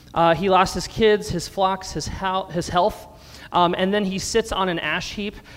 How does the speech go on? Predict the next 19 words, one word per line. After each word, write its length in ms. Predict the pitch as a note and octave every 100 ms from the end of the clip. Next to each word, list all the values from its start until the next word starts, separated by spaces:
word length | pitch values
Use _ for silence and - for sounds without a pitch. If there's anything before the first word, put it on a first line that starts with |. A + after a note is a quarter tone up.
| -
debating 460 | F#3 D#3+ F#3 G#3 F#3+
his 160 | F#3+
four 260 | - F3+ F#3+
friends 380 | F#3+ E3+ F#3+ F#3
who 80 |
think 180 | F3+ F#3
it's 100 | E3+
all 160 | - D#3+
his 200 | E3+ E3+
fault. 240 | E3+ F#3+
You 60 | G3+
guys 120 | G#3
know 100 | A3
Job? 300 | F#3+ A#3 A#3 - - - - - -
Yeah. 160 | C3+ G2 - - - - - - - - - - -
Naomi 380 | F#3 G#3 C4+
is 160 | E4 B3+
like 180 | B3+ G#3
Job. 480 | G3 D3 C3+ A#3+